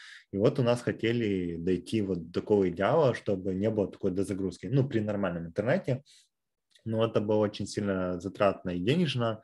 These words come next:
и время часов, и не было такой квалиф-, квалификации программистов, чтобы могли написать такой код, чтобы он вот просто, вот, просто даже при обычном интернете вот так вот, э,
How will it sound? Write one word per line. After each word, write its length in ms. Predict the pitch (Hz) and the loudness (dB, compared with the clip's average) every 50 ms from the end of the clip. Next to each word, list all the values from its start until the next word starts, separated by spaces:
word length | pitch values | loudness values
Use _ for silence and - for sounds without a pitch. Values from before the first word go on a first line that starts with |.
| - - - - - - _ - | -18 -20 -20 -20 -20 -20 _ -6
и 280 | 95 95 92 90 87 | -2 0 0 2 0
время 400 | 82 82 90 104 113 104 95 87 | -2 -2 0 2 2 2 2 0
часов, 520 | 82 - - - - - 147 170 170 - - | -4 -6 -10 -10 -4 0 0 0 0 0 -2
и 280 | 110 101 95 87 87 87 | 0 0 0 0 -2 -2
не 240 | 85 85 92 101 98 | -4 -4 -2 -2 -2
было 220 | 95 92 87 82 | -2 -2 -4 -6
такой 180 | - - 95 90 | -4 -6 -6 -4
квалиф-, 320 | - 101 92 90 - - _ - | -4 -6 -8 -8 -12 -18 _ -6
квалификации 800 | - 113 110 - - - - 104 95 85 80 - 87 85 85 | -4 -4 -4 -4 -6 -6 -2 -2 -2 -2 -4 -8 -10 -10 -10
программистов, 640 | 85 - 107 98 101 98 104 120 143 147 - 101 - | -8 -8 -6 -6 -4 -4 -2 -2 -2 -2 -4 -10 -8
чтобы 240 | - - 92 90 95 | -8 -8 -6 -4 -4
могли 220 | 95 90 95 107 101 | -4 -2 -2 -2 -2
написать 420 | 95 - - - - 90 85 82 | -4 -6 -8 -6 -4 -4 -4 -4
такой 240 | - - - 92 87 | -6 -4 -4 -4 0
код, 280 | - 147 185 - - - - - - - - | 2 0 0 0 -2 -16 -20 -20 -20 -20 -18
чтобы 220 | _ - - 95 98 | _ -6 -2 -2 0
он 80 | 95 | 0
вот 160 | 92 87 - - | 0 -2 -2 0
просто, 280 | 101 113 120 - - 101 | 2 2 2 0 -2 -2
вот, 260 | 92 90 - - _ | -2 -4 -6 -10 _
просто 260 | - 98 95 - - _ - | -4 -4 -4 -4 -6 _ -6
даже 220 | 90 82 85 85 | -6 -4 -4 -4
при 140 | - - 107 | 2 4 4
обычном 460 | 98 95 110 101 - - - 98 90 | 6 6 6 4 2 0 -2 0 0
интернете 540 | 90 87 - 95 101 131 156 135 - 113 98 90 | 0 0 0 2 4 4 2 2 2 0 0 2
вот 160 | 87 90 - | 0 -2 -2
так 200 | 101 98 - - | -2 -2 -2 -4
вот, 220 | 92 - - - | -6 -6 -4 -4
э, 280 | 85 82 80 90 - | -4 -2 -2 -4 -6